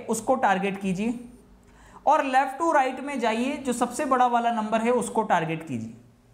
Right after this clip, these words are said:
ठीक है। यहाँ पर टारगेट किया ऊपर से नीचे आने पर थ्री को, left to right जाने पर फ़ाइव को। अब आप देखिए करना क्या है, इसके अंदर total number of square count करने के लिए देखिए आपको क्या करना है,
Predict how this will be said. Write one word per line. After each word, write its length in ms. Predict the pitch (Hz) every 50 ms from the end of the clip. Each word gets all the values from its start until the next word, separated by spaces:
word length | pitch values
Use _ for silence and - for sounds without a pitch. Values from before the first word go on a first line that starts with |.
| _ _ _ -
ठीक 180 | - 311 294 247
है। 260 | 170 120 - - - - - - - -
यहाँ 260 | 156 180 202 233 240 240
पर 100 | 285 254
टारगेट 420 | - 254 240 240 247 262 262 240 -
किया 140 | 262 262 247
ऊपर 260 | 233 233 233 254 247
से 120 | 247 262
नीचे 300 | 247 233 233 226 226 247 247
आने 220 | 240 233 233 233
पर 240 | 226 233 240 233 233
थ्री 200 | - 175 185 202
को, 220 | 196 196 247 269 - -
left 320 | 190 208 214 214 214 -
to 100 | 254 233
right 200 | 220 202 214 208
जाने 240 | 202 214 202 202 208
पर 160 | 202 247 247
फ़ाइव 260 | 247 - 165 147 143 - -
को। 220 | - 127 113 - - - - - - - - - - - -
अब 120 | 226 277 294
आप 120 | 302 302 302
देखिए 280 | 277 277 233 285 294
करना 300 | 294 285 254 240 262 269 262
क्या 200 | 254 - 262 247
है, 220 | 247 269 262 - -
इसके 220 | 220 220 - 262
अंदर 220 | 254 254 269 262 262
total 320 | 247 240 226 226 254 254
number 160 | 254 247 247 262
of 140 | 254 254 240 -
square 280 | - - 233 233 240 240 240
count 260 | 240 226 233 233 226
करने 220 | 240 226 226 240
के 100 | 220 233
लिए 120 | 233 233 226
देखिए 240 | 214 220 220 233 220
आपको 220 | 208 - - 208
क्या 160 | 196 220 220 214
करना 260 | 220 226 220 220 220
है, 160 | 220 233 262